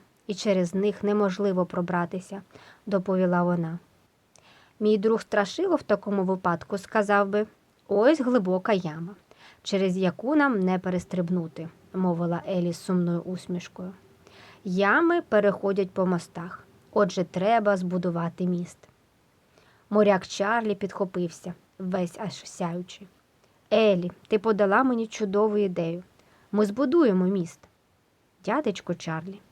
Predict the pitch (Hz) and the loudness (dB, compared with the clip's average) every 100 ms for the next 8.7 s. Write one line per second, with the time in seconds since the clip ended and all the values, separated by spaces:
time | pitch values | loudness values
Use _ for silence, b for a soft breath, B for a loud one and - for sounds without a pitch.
0 | _ - 226 - 240 - 247 254 254 262 | _ -6 -6 -2 -6 -2 0 0 2 0
1 | 269 277 269 311 294 226 170 156 165 b | 0 0 0 0 0 0 0 -6 -16 b
2 | b b b 214 226 196 294 370 - 294 | b b b -2 0 4 4 4 0 0
3 | - 190 220 220 240 220 202 185 196 196 | 0 -4 -4 -2 -2 -2 -4 -4 -6 -2
4 | 226 214 202 190 220 202 196 202 226 233 | 0 0 0 -4 -4 -2 -2 -2 -4 -4
5 | 254 240 196 147 160 165 _ _ _ _ | -4 -4 -4 -6 -10 -18 _ _ _ _
6 | _ _ _ b b b b - 202 180 | _ _ _ b b b b -2 0 0
7 | 160 165 220 302 196 - - 180 175 165 | -2 -2 -2 0 -2 -2 -2 0 2 0
8 | 160 160 160 170 156 - 220 | -2 -6 -8 -8 -10 -8 -10